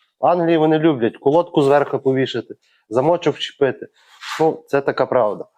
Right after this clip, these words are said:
Так що, кому необхідно задні двері на двісті п'ятдесятий кузов, Fiat Ducato, Peugeot Boxer, Citroen Jumper з дві тисячі шостого року по дві тисячі двадцять п'ятий рік, наявності, будь ласка,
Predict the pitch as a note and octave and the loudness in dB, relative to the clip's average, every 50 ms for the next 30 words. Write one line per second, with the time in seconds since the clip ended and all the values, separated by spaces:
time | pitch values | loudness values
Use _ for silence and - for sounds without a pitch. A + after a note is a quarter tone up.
0 | - - - - - - _ - C3 - - D#3 C3 E3 F3 G3 G#3 G3 F#3 E3+ | -20 -20 -20 -20 -20 -20 _ -6 -6 -2 -2 -2 0 2 2 2 4 2 2 0
1 | E3 - - F#3 D#3+ D3 D3 C3 D3 E3 E3 D3 D3+ D3 C3+ B2+ B2+ C#3 B2+ A#2+ | 0 0 -2 0 2 2 2 2 2 2 2 0 -2 -2 -2 0 0 0 2 2
2 | A2+ A2+ A#2 B2+ B2+ D#3 F3+ D3 - - C#3 - C3+ B2 C3 - - D#3 D3 C#3+ | 0 0 -2 -2 -2 -2 -4 -4 -4 -10 -14 -14 -12 -12 -12 -2 0 0 0 0
3 | - B2+ - _ C3+ C3 A2+ A2 A2 - - D3 D3+ D#3 C#3+ C3+ C#3 - - C3+ | -4 -8 -8 _ -2 -2 -2 -2 -6 -4 0 0 0 0 0 -2 -4 -2 0 0
4 | B2 A#2 - A2+ - - A#2+ B2+ D3 C3+ C3 B2+ - - C3 A#2+ A2+ - - - | -2 0 -2 -8 -8 -6 -2 -2 -2 -2 -2 -8 -4 -4 -4 -4 -4 -8 -6 -2
5 | C#3 C#3 C3+ B2 G#2+ A#2 A2 G#2 - - G#2 G#2+ G#2+ G#2+ B2 D#3+ E3 C#3 B2 C3+ | -2 -2 -2 -2 0 0 0 0 -2 -6 -8 -8 -6 -4 -2 -2 -2 -2 -4 -6
6 | C3 - C3+ B2 A#2+ - - A2 - - A#2 A2+ - - - G#2+ G#2 G#2+ G#2 G2 | -6 -4 -4 -4 -4 -6 -12 -16 -8 -6 -6 -6 -6 -8 -12 -10 -8 -8 -8 -8
7 | - _ _ _ D#3 E3 E3 D3 C3 C3 - C3+ C3+ A#2+ - A2+ G2+ - - G#2+ | -10 _ _ _ 0 0 0 0 -2 -4 -2 -2 -2 -2 -2 -6 -10 -10 -10 -4
8 | G2+ A2+ A#2 - - - - A#2+ A#2 A#2 - G#2+ G#2 G2+ A#2+ C#3+ C#3+ _ _ _ | -2 -2 -2 -2 -4 -4 0 0 0 0 -2 -4 -4 -4 -4 -6 -8 _ _ _
9 | _ _ _ _ _ _ _ _ _ _ _ _ _ _ A2+ C3 D3+ D#3 E3 D#3+ | _ _ _ _ _ _ _ _ _ _ _ _ _ _ 0 0 2 2 2 2
10 | C#3+ B2 A2+ A2 - - - G#2+ A#2 C3 C3+ C#3+ C#3+ B2+ A2+ - - - - | 0 0 -2 -6 -8 -12 -14 -4 -2 0 2 2 2 2 0 -4 -10 -14 -18